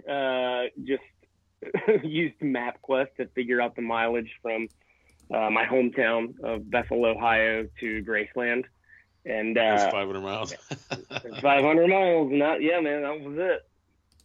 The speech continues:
Speaker 2: I go-, 'cause I Googled Cincinnati to Memphis because, you know, I'm big into, like, show prep. Not. And, uh, it was
Speaker 1: <laughs>
Speaker 2: four hundred, four hundred eighty-two miles. Like, false advertising, man. Four hundred eighty-two. It's, I, I kinda figured. And, you know,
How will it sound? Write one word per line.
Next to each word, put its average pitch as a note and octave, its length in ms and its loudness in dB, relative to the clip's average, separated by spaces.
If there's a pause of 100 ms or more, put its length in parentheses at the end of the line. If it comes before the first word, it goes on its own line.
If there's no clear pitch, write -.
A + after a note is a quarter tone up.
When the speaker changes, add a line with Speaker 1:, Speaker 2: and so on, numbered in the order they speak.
(220)
Speaker 2:
I C#3 80 0
go-, F3+ 240 -6
'cause - 260 -8
I D#3 100 2
Googled E3+ 480 -6
Cincinnati C3 580 -10
to A2+ 80 -12
Memphis G#2+ 440 -12
because, G#2+ 380 -8
you G#2 60 -6
know, G#2 60 -4
I'm G2+ 140 -6
big G2+ 180 -2
into, G2+ 140 -2
like, F#2+ 200 -2
show G2 260 0
prep. B2+ 380 -4 (280)
Not. F#2 380 -8 (760)
And, A#2 260 2
uh, A2 200 2
it F#3+ 40 2
was F#3+ 140 -2
Speaker 1:
<laughs> - 80 -6
Speaker 2:
four D3 120 -4
hundred, C#3+ 200 -6 (240)
four D3 140 -2
hundred C#3 200 -6
eighty-two A#2+ 300 -8
miles. F#2+ 480 -10 (840)
Like, F2+ 160 -14
false A#2 360 -2
advertising, F2+ 560 -6
man. E2+ 240 -12
Four G#2+ 220 -4
hundred A2 140 -4
eighty-two. G2+ 260 -4
It's, G2 120 -8
I, B2 260 0
I - 20 0
kinda E3 240 0
figured. A2 320 -4
And, C3+ 180 0
you D3 60 -2
know, D3 120 -4